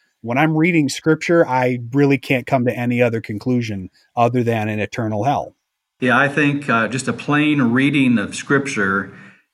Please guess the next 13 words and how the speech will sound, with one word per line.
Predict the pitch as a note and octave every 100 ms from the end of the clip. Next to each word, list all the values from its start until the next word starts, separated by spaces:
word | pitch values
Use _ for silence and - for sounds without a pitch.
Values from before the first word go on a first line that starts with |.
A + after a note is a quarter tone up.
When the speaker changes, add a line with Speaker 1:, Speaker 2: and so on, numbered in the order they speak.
| -
Speaker 2:
gives, | G#2 C#3 B2 A#2+ A2 - -
uh, | - A2 G#2 G2
the | A2+ G#2+ A2+
reader | A2 B2+ B2 A#2+
an | A2
immediate | G#2 C#3 D3+ A#2+ A2+
impression | A2 G2+ B2+ C3+ - F#2+ F#2
that | F#2+ G2 -
hell | A#2+ B2 B2+
is | A#2
an | A2
eternal | G#2 - C#3+ A#2+ G#2
place, | - B2+ G2 G2 -